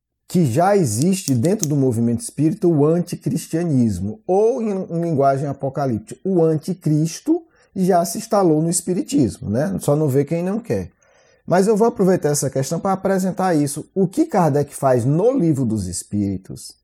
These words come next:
em toda a codificação espírita, nada mais é, não tem novidade nenhuma do que desenvolver os ensinos do Cristo,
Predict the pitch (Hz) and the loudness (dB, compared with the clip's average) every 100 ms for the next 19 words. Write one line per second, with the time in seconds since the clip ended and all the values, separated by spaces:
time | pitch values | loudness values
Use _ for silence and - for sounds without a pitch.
0 | _ _ _ _ _ _ _ _ 160 175 | _ _ _ _ _ _ _ _ 0 2
1 | 170 - _ 220 330 320 254 - 160 135 | 2 -2 _ 2 2 2 0 2 2 2
2 | 131 - 113 - 92 - - 143 156 - | -4 -6 -6 -6 -8 -8 -6 -4 -2 -2
3 | 147 156 156 160 202 233 240 269 233 208 | -4 -2 -2 0 2 2 0 -4 -4 -4
4 | 208 170 170 156 113 101 113 107 95 87 | -2 -2 -2 -2 -2 -4 -4 -4 -6 -10
5 | - 123 160 160 - 202 220 196 185 196 | -6 0 0 0 2 2 4 2 0 0
6 | 135 131 131 135 135 165 151 117 104 101 | 0 0 0 -2 -2 -2 0 0 0 -4
7 | 98 - _ 117 123 143 156 147 139 180 | -10 -18 _ -4 -2 0 2 2 4 2
8 | 226 175 190 165 170 139 147 147 156 - | 2 2 0 0 0 0 0 -2 -2 -2
9 | 135 139 123 156 - - - - | -2 -2 -2 -4 -6 -8 -10 -18